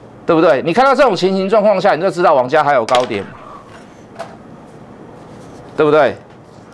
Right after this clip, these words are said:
好，那近期很热的股票，这个洪家军，那在这个十一月一号的时候，我们谢老师也提出，我们没有提，这档我们没有买嘛，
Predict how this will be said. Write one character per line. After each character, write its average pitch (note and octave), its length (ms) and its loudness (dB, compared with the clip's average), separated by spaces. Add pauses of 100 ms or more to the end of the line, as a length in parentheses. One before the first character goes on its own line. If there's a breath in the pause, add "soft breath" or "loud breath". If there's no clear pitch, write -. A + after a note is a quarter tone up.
(460 loud breath)
好， G#2 140 -4
那 F3+ 80 4
近 G#3+ 160 -2
期 D3 240 0
很 C3 160 -2
热 F#3+ 100 2
的 E3 120 0
股 A#2+ 160 -8
票， C#3 280 0 (240)
这 D#3 140 -4
个 B2 220 -2
洪 C3+ 180 -4
家 E3+ 240 0
军， D#3 320 -4 (1800 loud breath)
那 F#3 180 2
在 F#3 200 2
这 F3+ 100 -2
个 C3+ 240 0
十 E3 240 -4
一 F#3 80 0
月 G#3 180 2
一 F#3 140 0
号 E3+ 160 2
的 C#3 80 -2
时 D3+ 140 -4
候， D3 60 2
我 C3 40 -2
们 C#3+ 100 -4
谢 - 120 0
老 D3+ 100 2
师 F#3+ 140 -4
也 D#3 80 2
提 C#3+ 180 -6
出， E3 240 -2
我 C#3+ 80 0
们 D3+ 80 0
没 G3+ 120 0
有 F#3+ 100 0
提， E3 160 -4
这 A#3 200 0
档 F#3+ 140 0
我 D3 100 -2
们 D#3 140 -6
没 E3+ 80 -2
有 F#3 100 2
买 C#3+ 300 -2
嘛， A2+ 300 -4